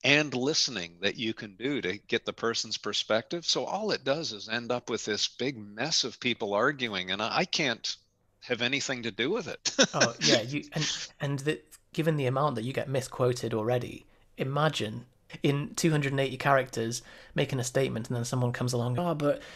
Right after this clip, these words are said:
Speaker 2: this," you know, well, yeah, obviously, 'cause I've, I've only, yeah. So I think that the approach that you have there of having a scientific framework to hang concepts on, and I, personally,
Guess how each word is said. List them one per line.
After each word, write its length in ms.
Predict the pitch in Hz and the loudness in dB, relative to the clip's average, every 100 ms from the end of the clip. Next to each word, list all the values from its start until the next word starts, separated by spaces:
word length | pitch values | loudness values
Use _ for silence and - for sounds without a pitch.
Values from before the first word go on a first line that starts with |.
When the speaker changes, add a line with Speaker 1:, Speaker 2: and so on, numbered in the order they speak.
| - - | -18 -10
Speaker 2:
this," 280 | - 190 - | 0 0 2
you 240 | 190 151 | 0 0
know, 120 | 135 | -2
well, 200 | 147 151 | 0 -2
yeah, 240 | 147 165 170 | 0 2 2
obviously, 380 | 156 180 - 120 | 2 0 -4 -4
'cause 160 | - | 0
I've, 320 | 127 127 - - | 0 0 -2 -4
I've 120 | 135 | 0
only, 160 | 131 - - - - - - | -2 -2 -14 -16 -18 -16 -2
yeah. 300 | 123 117 110 - - 359 | 4 6 4 -6 -6 -2
So 160 | - 151 | 4 4
I 40 | |
think 300 | 147 202 - | 4 0 0
that 300 | 151 147 - | 0 0 -2
the 100 | 151 | 0
approach 380 | 127 165 165 - | 2 4 2 2
that 80 | 127 | -4
you 100 | 123 | -2
have 220 | 127 123 | -2 2
there 260 | 117 113 | 2 2
of 220 | 107 120 - - - - - _ _ _ - | -2 -6 -12 -20 -20 -20 -20 _ _ _ -6
having 260 | - 160 170 | 4 6 6
a 40 | |
scientific 480 | 156 143 127 120 117 | 4 2 2 0 -2
framework 520 | - 120 117 120 127 | 2 2 2 0 -2
to 80 | - | -4
hang 240 | 120 120 | -2 0
concepts 520 | 120 120 110 - - - | 0 -2 0 0 0 0
on, 260 | 107 135 - | 0 -2 -4
and 140 | 123 | -2
I, 80 | 120 - - - - - - - - - | -2 -2 -16 -20 -20 -20 -20 -20 -12 2
personally, 540 | 147 139 135 120 123 | 4 4 2 2 0